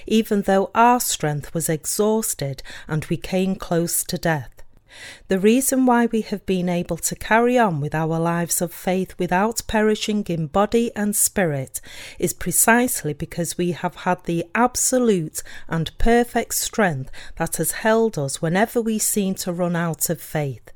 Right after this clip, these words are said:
It's by this strength that we have been able to overcome crisis of faith and remain alive. This strength comes from God. God has bestowed his boundless grace on us.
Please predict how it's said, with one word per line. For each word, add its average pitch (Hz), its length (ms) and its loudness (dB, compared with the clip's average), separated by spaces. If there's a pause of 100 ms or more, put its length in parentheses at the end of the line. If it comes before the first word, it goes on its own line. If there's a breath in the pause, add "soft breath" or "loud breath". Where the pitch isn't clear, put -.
(580 loud breath)
It's 185 180 2
by 247 320 4
this 240 220 -2
strength 202 480 -2
that - 200 -6
we 170 180 0
have 151 180 -8
been 170 180 -2
able 180 340 0
to 175 280 -2
overcome 165 540 -2
crisis 220 720 0
of 208 140 -2
faith 214 420 0 (280 loud breath)
and 180 240 -2
remain 175 420 2
alive. 151 640 -2 (520 loud breath)
This 254 180 4
strength 233 480 2
comes 214 380 0
from 185 420 0
God. 156 400 -2 (640 loud breath)
God 247 300 6
has 240 200 0
bestowed 190 640 -2
his 170 160 -4
boundless 226 640 2
grace 175 440 -2
on 151 160 -2
us. 131 260 -6